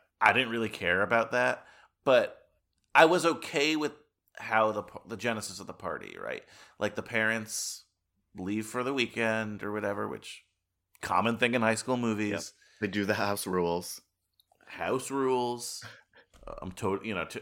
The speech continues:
Speaker 1: liked that, like seeing that, totally okay with that. I like part of him, uh, Costa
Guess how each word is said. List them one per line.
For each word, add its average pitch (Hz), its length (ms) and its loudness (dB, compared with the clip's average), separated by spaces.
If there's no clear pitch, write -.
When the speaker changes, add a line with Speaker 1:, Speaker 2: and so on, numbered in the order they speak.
Speaker 1:
liked 98 400 -2
that, 120 380 6
like 95 180 -2
seeing 120 260 -8
that, 104 240 -2
totally 98 300 -6
okay 120 220 -4
with 117 100 -8
that. 104 300 -4
I 143 60 8
like 180 240 6
part 123 340 8
of 147 160 0
him, - 280 -4
uh, 147 320 6
Costa 143 640 2